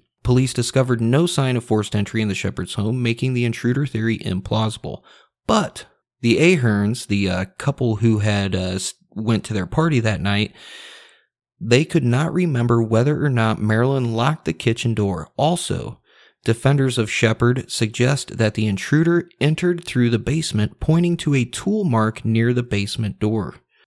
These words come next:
Number four, Sam said he wore a t-shirt on the night of the murder, presumably if, uh, he was the killer, the t-shirt would contain many blood spots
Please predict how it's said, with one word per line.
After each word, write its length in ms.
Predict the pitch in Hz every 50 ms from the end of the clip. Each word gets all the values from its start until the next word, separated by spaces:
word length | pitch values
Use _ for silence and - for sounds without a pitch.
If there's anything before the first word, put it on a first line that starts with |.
| _ -
Number 180 | 107 120 120 120
four, 680 | 120 - - 156 147 147 139 127 107 98 113 - - _ _ _
Sam 320 | - - - 131 143 147 143
said 180 | - 151 147
he 80 | 147 139
wore 220 | 131 127 135 135
a 100 | 127 120
t-shirt 480 | 120 - - 180 185 180 170 151 131 123
on 140 | 120 120 117
the 80 | 110
night 240 | 107 107 110 107 104
of 100 | 104 104
the 60 | 104
murder, 340 | 98 98 101 101 101 120 139
presumably 840 | 135 - - 104 101 - 113 113 113 117 110 110 120 123 131 139 - - - - - - - _ _ _ _ -
if, 320 | - - 110 104 - -
uh, 360 | 113 107 104 101 104 - - - - _ _
he 180 | - 117 120 120
was 340 | 104 107 143 190 185 -
the 100 | 113 104
killer, 280 | 101 - 107 104 113 127
the 120 | 135 127
t-shirt 560 | 120 - - 139 139 139 - 139 139 143 127 -
would 260 | 95 113 135 151 -
contain 580 | - 170 165 156 - 120 113 107 104 107 107
many 220 | 107 120 139 165 170
blood 320 | 160 147 117 113 101 92
spots 480 | - - - - 95 95 95 - -